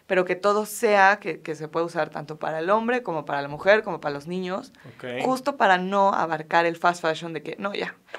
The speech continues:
Speaker 1: el, ese estampado ya pasó de moda,
Speaker 2: Sí, y ya no
Speaker 1: ya
Speaker 2: lo
Speaker 1: no
Speaker 2: puedo
Speaker 1: lo quiero.
Speaker 2: usar, claro.
Speaker 1: Ya no lo quiero usar. El
Speaker 2: Oye,
Speaker 1: chiste
Speaker 2: ¿y,
Speaker 1: es
Speaker 2: y a quién, y a quién vas dirigido? O sea, cien por ciento al, a retail. O sea, tú vas al usuario final.
Speaker 1: Yo voy al usuario final, a ese
Speaker 2: Ok.
Speaker 1: le hablo,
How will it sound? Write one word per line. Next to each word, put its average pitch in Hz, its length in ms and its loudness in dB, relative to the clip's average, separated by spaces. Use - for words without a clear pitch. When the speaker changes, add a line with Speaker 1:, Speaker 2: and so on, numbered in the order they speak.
Speaker 1:
el, 170 140 2
ese 190 220 2
estampado 185 500 6
ya 175 180 2
pasó 160 340 -4
de 170 100 2
moda, 226 360 8
Speaker 2:
Sí, 147 60 8
y 135 320 2
ya 147 80 8
no 151 80 6
Speaker 1:
ya 165 60 10
Speaker 2:
lo 160 80 6
Speaker 1:
no 170 60 2
Speaker 2:
puedo 156 120 6
Speaker 1:
lo - 40 -2
quiero. 156 160 8
Speaker 2:
usar, 139 240 4
claro. 127 360 -2
Speaker 1:
Ya 180 80 -2
no 180 80 -2
lo 170 80 -4
quiero 185 140 -2
usar. 196 360 -2
El - 160 -14
Speaker 2:
Oye, 156 220 2
Speaker 1:
chiste 185 100 2
Speaker 2:
¿y, 175 60 2
Speaker 1:
es 180 180 -6
Speaker 2:
y 160 60 6
a 156 100 2
quién, 170 320 0
y 143 60 0
a 135 80 -4
quién 135 160 -2
vas 139 160 2
dirigido? 135 320 0
O 117 40 -2
sea, 113 120 -6
cien 123 260 -2
por 131 140 -6
ciento 127 400 0
al, 110 640 -2
a 110 100 -4
retail. 120 500 0
O - 100 -10
sea, 113 200 -6
tú 131 120 -2
vas 123 180 0
al 131 160 2
usuario 120 280 -2
final. 120 460 -4
Speaker 1:
Yo 202 240 4
voy 202 120 6
al 196 80 2
usuario 190 300 2
final, 214 540 -2
a 170 160 4
ese 175 180 -2
Speaker 2:
Ok. 170 80 0
Speaker 1:
le 160 100 6
hablo, 175 460 6